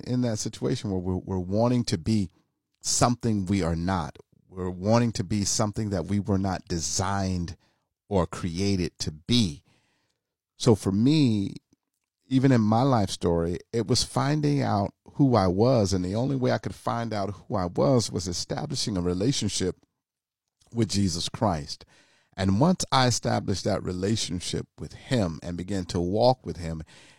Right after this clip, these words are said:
it was then I realized who he designed me to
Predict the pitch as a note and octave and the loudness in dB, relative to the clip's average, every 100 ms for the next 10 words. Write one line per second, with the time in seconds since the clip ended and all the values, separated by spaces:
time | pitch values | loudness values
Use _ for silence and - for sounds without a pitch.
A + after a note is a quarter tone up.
0 | _ _ A2+ A#2 A#2+ A2+ F#2 F#2 A#2 C#3 | _ _ -2 -2 0 0 0 0 0 2
1 | B2+ - G#2+ F#2 F2 F2 A#2+ C3+ A#2 F2+ | 0 -2 -2 0 -2 -2 0 2 2 0
2 | E2 E2+ F2+ - _ _ _ _ _ _ | -4 -6 -8 -12 _ _ _ _ _ _
3 | _ - - D3 B2+ A2+ - - F3 F3 | _ -18 2 4 4 0 -4 -4 -4 -4
4 | D3 F#2+ D#2+ E2 D2+ D#2+ D#2+ D#2+ D#2 - | -4 -4 -2 -4 -4 -6 -6 -8 -10 -16
5 | - - | -18 -16